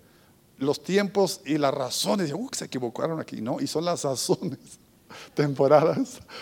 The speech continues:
alabado Dios. Entonces son cosas, bueno, por decir, a lo que voy es a esto. Hoy en día ni eso se puede hacer. Tenemos la cosa de que hay tantas versiones y que ahorita, mire, estamos usando la actualizada aquí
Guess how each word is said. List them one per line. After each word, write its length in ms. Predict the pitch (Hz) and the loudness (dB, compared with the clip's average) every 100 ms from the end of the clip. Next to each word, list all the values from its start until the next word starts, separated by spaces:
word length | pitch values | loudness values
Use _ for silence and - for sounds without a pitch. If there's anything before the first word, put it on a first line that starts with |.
| - | 4
alabado 420 | 156 151 147 151 151 | 8 10 10 10 10
Dios. 280 | 160 160 139 | 8 4 0
Entonces 300 | 139 180 156 | 2 2 2
son 200 | 196 175 | 0 4
cosas, 420 | 180 165 156 - - - - | 4 4 0 -6 -18 -14 2
bueno, 220 | 233 190 | 4 4
por 180 | 165 170 | 6 8
decir, 420 | 165 - 220 - - - - - - - _ _ _ | 6 4 2 0 -6 -20 -20 -20 -20 -20 _ _ _
a 100 | - | 6
lo 120 | 170 175 | 8 8
que 80 | |
voy 200 | 180 226 | 8 8
es 120 | 226 220 | 6 4
a 100 | 196 | 4
esto. 320 | 170 139 110 - - _ _ _ _ _ _ _ _ - | 2 -2 -6 -12 -20 _ _ _ _ _ _ _ _ 0
Hoy 200 | 165 190 | 2 4
en 80 | 190 | 2
día 220 | 208 208 | 4 4
ni 180 | 165 160 | 4 2
eso 140 | 208 | 2
se 100 | 160 | -2
puede 160 | - 214 | -2 -2
hacer. 340 | 190 202 233 - - _ _ _ _ _ - | -2 -4 -6 -10 -20 _ _ _ _ _ -2
Tenemos 640 | 160 180 233 247 240 - - | 0 2 4 4 2 -2 -4
la 380 | 156 156 160 151 | 4 8 6 6
cosa 320 | 185 202 214 | 4 4 4
de 120 | 208 | 2
que 160 | 151 151 | 2 2
hay 140 | 202 | 2
tantas 380 | 156 160 170 180 | 0 -2 2 2
versiones 680 | 147 120 131 120 107 - - _ _ _ - | 2 0 0 -2 -4 -12 -18 _ _ _ -2
y 140 | 147 143 | -2 2
que 140 | 139 | 0
ahorita, 340 | 123 139 165 | 4 2 2
mire, 160 | 139 123 | 0 0
estamos 280 | 147 160 143 | 0 0 0
usando 180 | 151 147 | 0 0
la 80 | |
actualizada 500 | 120 120 117 127 123 | 0 -2 -2 0 0
aquí 260 | 113 117 | -2 -4